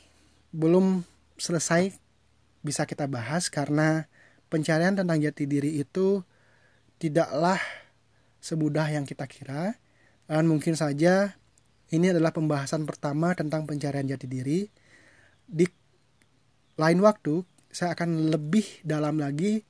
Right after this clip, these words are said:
menceritakan siapa-siapa saja yang sudah menemukan jati dirinya dan men-, bagaimana mereka bisa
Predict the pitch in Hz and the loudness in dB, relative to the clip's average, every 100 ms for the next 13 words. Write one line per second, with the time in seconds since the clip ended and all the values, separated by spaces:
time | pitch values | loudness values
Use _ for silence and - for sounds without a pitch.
0 | _ - 156 156 143 147 170 208 214 _ | _ -8 -6 -6 -4 -4 -2 -2 -4 _
1 | _ _ _ _ _ _ _ _ _ _ | _ _ _ _ _ _ _ _ _ _
2 | _ _ _ _ _ - - 165 170 165 | _ _ _ _ _ -8 -2 0 2 2
3 | 175 160 170 - 151 147 170 190 180 165 | 2 2 2 2 0 4 4 4 2 0
4 | 151 165 175 - - - - 156 165 160 | 2 4 4 0 -6 -14 -10 0 2 2
5 | 151 - 151 147 139 143 139 147 180 165 | 0 0 -2 -2 -4 -2 0 0 2 2
6 | 160 156 151 147 147 151 151 151 170 196 | 2 0 -2 -4 0 2 2 2 2 2
7 | 185 160 160 151 - 202 208 214 _ _ | 2 2 2 0 0 4 4 2 _ _
8 | _ _ _ _ _ 156 156 - 180 190 | _ _ _ _ _ -2 -2 2 4 4
9 | 202 | 2